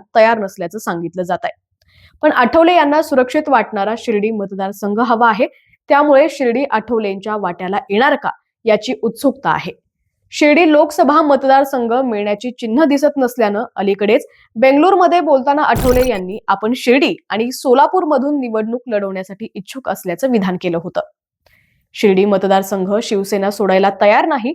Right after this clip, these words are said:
तर दुसरीकडे सोलापूरची जागा भाजपच्या हक्काची आहे. सोलापूरमधून सलग दोन वेळा भाजपचे खासदार निवडून आले होते, त्यामुळे महायुतीमध्ये भाजप ही आठवले यांना लोकसभेच्या रिंगणात उतरण्यासाठी सोलापूरची जागा सोडणार का,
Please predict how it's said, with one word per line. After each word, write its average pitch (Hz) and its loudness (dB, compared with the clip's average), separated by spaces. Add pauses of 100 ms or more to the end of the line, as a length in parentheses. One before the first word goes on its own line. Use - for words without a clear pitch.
(340)
तर 262 0
दुसरीकडे 311 2
सोलापूरची 285 0
जागा 247 0
भाजपच्या 202 -6
हक्काची 226 0
आहे. 165 -4 (560)
सोलापूरमधून 370 2
सलग 262 -4
दोन 254 2
वेळा 320 2
भाजपचे 240 -2
खासदार 202 -4
निवडून 247 2
आले 180 2
होते, 175 -8 (440)
त्यामुळे 196 2
महायुतीमध्ये 226 2
भाजप 208 -2 (100)
ही 214 -4 (280)
आठवले 330 2
यांना 311 4
लोकसभेच्या 262 2
रिंगणात 208 -4
उतरण्यासाठी 214 -6
सोलापूरची 226 0
जागा 190 -2
सोडणार 220 2
का, - -6